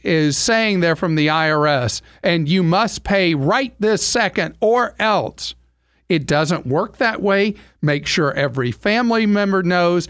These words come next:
it doesn't work that way. And the I R S is not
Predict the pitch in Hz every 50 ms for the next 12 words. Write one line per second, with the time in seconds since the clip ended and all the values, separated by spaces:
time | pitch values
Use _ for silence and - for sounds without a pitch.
0 | - - - - 165 160 147 175 165 160 147 175 170 - 143 156 160 160 165 -
1 | - 160 151 143 143 - 139 139 139 135 135 131 131 135 - - - _ _ _
2 | _ - - 139 139 139 139 147 156 180 185 190 185 170 170 170 165 156 - 170
3 | 131 120 143 143 147 165 196 - -